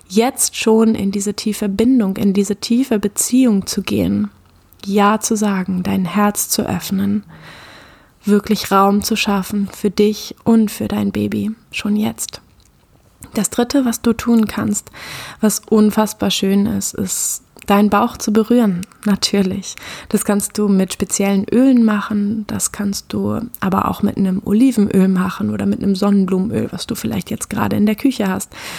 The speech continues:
Das kannst du auch mit einer schönen Creme machen, manchmal vielleicht auch einfach ohne Creme, ganz so, wie es sich für dich am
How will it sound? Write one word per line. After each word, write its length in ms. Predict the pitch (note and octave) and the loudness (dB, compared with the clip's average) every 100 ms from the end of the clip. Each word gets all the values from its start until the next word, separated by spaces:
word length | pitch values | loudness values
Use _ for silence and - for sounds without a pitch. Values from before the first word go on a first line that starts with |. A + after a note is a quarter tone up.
| - - - | -14 -16 -8
Das 100 | - | -2
kannst 280 | A#3 A3 | 0 0
du 40 | G3 | 0
auch 180 | C#3+ F#3 | 0 2
mit 220 | G3 - | 0 0
einer 340 | G3 F#3+ F#3 - - | -2 -2 -4 -8 -8
schönen 420 | - - A#3 A#3 | -4 0 2 2
Creme 440 | - - B3 A#3 G#3+ | 0 2 4 6 4
machen, 540 | G3+ F#3 G#3 G#3 G#3 - | 0 -2 -2 -2 -4 -6
manchmal 460 | - A3+ A3+ G#3+ G#3 | 0 2 2 0 -4
vielleicht 300 | - - - | -4 -6 -6
auch 100 | F#3+ | -8
einfach 320 | G3 - F#3+ | -8 -8 -6
ohne 320 | - C#4+ C4 A#3+ | 2 4 4 2
Creme, 400 | - G3+ G3 G3+ | -4 -6 -4 -2
ganz 280 | A3+ A3+ | 0 0
so, 300 | - A3 G#3+ | 0 2 0
wie 140 | G3 G3+ | 0 -2
es 120 | - | -2
sich 180 | G3+ - | -6 -6
für 120 | - | -4
dich 280 | G3+ G3 - | -4 -4 -2
am 280 | G3+ G3 | 0 0